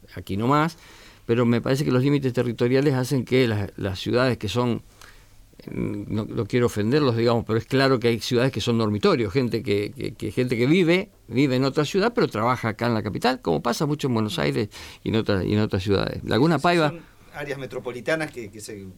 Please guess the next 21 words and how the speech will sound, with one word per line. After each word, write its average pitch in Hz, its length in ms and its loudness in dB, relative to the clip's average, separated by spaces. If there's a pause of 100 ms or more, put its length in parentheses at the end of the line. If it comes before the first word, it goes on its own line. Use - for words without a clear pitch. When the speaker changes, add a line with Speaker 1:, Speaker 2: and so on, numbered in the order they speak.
(100)
Speaker 1:
Pero 185 240 4
no, 185 160 4
Speaker 2:
quedan - 180 -10
Speaker 1:
clara-, 190 260 0
Speaker 2:
de 180 40 0
esa 160 160 -2
manera, 147 220 -4
digamos. - 120 -12
Speaker 1:
claramente, 185 640 2
claramente. 143 840 0 (300)
Fíjate 240 300 2
vos 185 180 4
que 123 440 2
un, - 200 -4
un 143 140 4
detalle 131 540 2
nomás. 92 480 0 (720)
El 139 140 4
mercado 208 340 2
de 170 80 2
productores 147 440 2